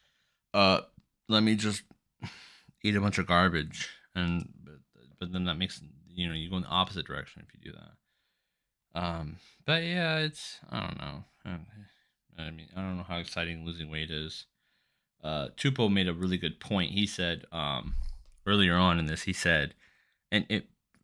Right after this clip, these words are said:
for those of you who don't know, Tupo has his own podcast. It's called Toots Company. Uh, I,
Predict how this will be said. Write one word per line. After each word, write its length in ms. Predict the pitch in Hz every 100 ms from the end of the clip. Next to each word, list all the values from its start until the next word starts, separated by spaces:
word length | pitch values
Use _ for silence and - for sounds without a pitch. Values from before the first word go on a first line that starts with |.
| _
for 160 | 107
those 320 | 95 90 82 87
of 80 |
you 60 | 76
who 60 | 67
don't 200 | 62 58
know, 80 |
Tupo 380 | - - 92 85
has 140 | 87 80
his 120 | 78
own 160 | 73
podcast. 480 | 73 73 - 73 -
It's 100 | 76
called 200 | - 69
Toots 200 | - 78
Company. 480 | - 69 67 67 92 - _ _ _ -
Uh, 120 | 60 - _ -
I, 140 | 85